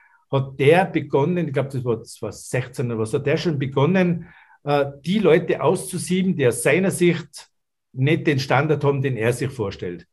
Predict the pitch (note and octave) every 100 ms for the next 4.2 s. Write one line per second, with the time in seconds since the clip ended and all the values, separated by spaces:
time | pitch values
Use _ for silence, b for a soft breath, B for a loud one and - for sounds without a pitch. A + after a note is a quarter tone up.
0 | _ _ - - D#3+ E3 E3 C#3+ B2 C#3+
1 | C3+ C3+ C#3 A#2 D3 D3 D#3+ D#3 F#3 G3
2 | E3 D3 D#3 C#3+ E3+ E3 C#3 D3 D3 C#3+
3 | C3+ B2 A#2+ B2+ C3 F#3 D3+ C#3 C#3+ E3
4 | F3+